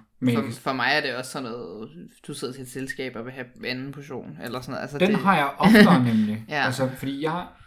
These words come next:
Speaker 1: er ikke så meget fokus på, hvad alle
Speaker 2: Hvad
Speaker 1: frem-,
Speaker 2: fremmede
Speaker 1: fremmede mennesker
Speaker 2: Ja.
Speaker 1: tænker.
Speaker 2: Ja.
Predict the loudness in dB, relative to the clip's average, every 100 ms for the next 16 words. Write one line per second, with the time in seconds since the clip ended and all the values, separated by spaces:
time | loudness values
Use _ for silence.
0 | -8 -4 -2 -4 -10 _ _ _ _ _
1 | _ _ _ _ _ _ _ _ _ -14
2 | -12 -8 -4 -2 -2 -4 -6 -4 -6 -6
3 | -10 -10 -10 -10 -10 -14 -12 -10 -10 -12
4 | -14 _ _ _ _ _ _ _ _ _
5 | _ _ _ _ _ -12 -4 -2 -4 -8
6 | -4 -2 0 2 2 2 2 -2 -4 -6
7 | -6 -8 -12 -12